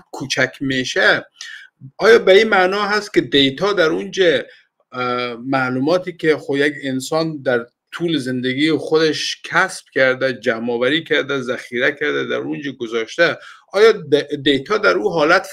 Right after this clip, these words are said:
فشرده می‌شه یا پاک می‌شه؟ دیتایی که مربوط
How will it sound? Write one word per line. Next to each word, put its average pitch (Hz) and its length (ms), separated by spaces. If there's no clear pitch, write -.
فشرده 131 580
می‌شه 202 600
یا 139 240
پاک - 420
می‌شه؟ 104 500
دیتایی 151 500
که 147 300
مربوط 135 520